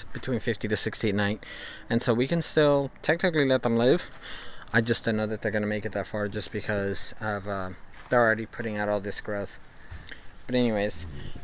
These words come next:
here's another one of the habanero plants that I just showed you. Um, and it doesn't,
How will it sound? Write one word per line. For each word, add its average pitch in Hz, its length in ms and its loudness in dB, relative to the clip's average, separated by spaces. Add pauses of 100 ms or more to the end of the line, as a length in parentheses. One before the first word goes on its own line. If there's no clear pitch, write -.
(120)
here's 165 280 2
another 160 260 2
one 151 140 2
of 147 100 2
the 139 80 2
habanero 135 460 2
plants 107 640 -6 (200)
that 120 80 -6
I 113 80 -2
just 113 220 -6
showed 120 300 0
you. 101 200 -6 (680)
Um, 107 420 2 (320)
and 139 140 6
it - 240 4
doesn't, 147 480 4